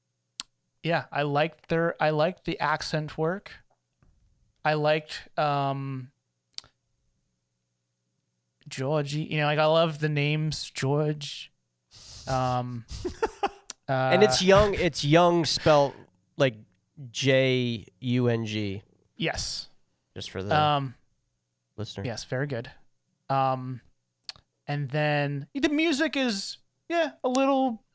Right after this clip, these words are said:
Speaker 1: kind of actually pretty similar to, uh, Hardball's music, right? It's like the piano, slightly sweeping, very sad, downtrodden music. It works for the scene.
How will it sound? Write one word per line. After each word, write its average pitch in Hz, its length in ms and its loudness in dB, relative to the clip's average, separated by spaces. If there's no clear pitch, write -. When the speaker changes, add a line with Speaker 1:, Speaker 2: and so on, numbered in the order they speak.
Speaker 1:
kind 311 280 6
of 320 160 2
actually 254 360 2
pretty 247 240 0
similar 208 320 2
to, 160 320 2
uh, 139 420 2
Hardball's 143 640 0
music, 120 340 -8
right? 156 240 0
It's 151 120 -6
like 139 100 -8
the - 100 -12
piano, 139 840 -2
slightly 151 460 -2
sweeping, 131 960 -4
very 147 340 0
sad, 127 500 0
downtrodden 123 640 -4
music. 120 480 -6
It 277 200 -2
works 175 200 2
for - 140 -6
the 139 100 -2
scene. 135 540 -4